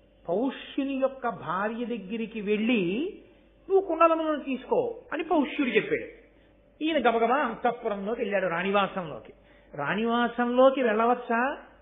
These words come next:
ప్రవేశపెట్టరు. కానీ ఎటువంటి వాణ్ణైతే ప్రవేశపెడతారు? ఆయన యొక్క బ్రహ్మజ్ఞానం అటువంటిది, ఆయన చదువుకున్న వేదం అటువంటిది. ఆయన రాజు యొక్క భార్య, ప్రతివాడికి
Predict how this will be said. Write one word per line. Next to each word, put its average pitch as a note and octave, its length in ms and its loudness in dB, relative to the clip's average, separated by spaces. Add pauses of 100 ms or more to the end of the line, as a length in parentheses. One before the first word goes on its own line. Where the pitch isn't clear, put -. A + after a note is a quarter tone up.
(120)
ప్రవేశపెట్టరు. F#3 680 -4 (800)
కానీ D3+ 600 -8 (200)
ఎటువంటి C4 580 2
వాణ్ణైతే B3+ 560 2
ప్రవేశపెడతారు? A3+ 1000 -4 (1080)
ఆయన F#3 260 -4
యొక్క F3+ 340 -8
బ్రహ్మజ్ఞానం D3+ 920 -4
అటువంటిది, E3 540 -10 (100)
ఆయన D3 120 -10
చదువుకున్న F#3 540 -4
వేదం D#3+ 440 2
అటువంటిది. D#3+ 560 -4 (100)
ఆయన E3 800 -4 (500)
రాజు D#3 500 -2
యొక్క C#4+ 460 2
భార్య, F3 840 0 (720)
ప్రతివాడికి B3+ 920 4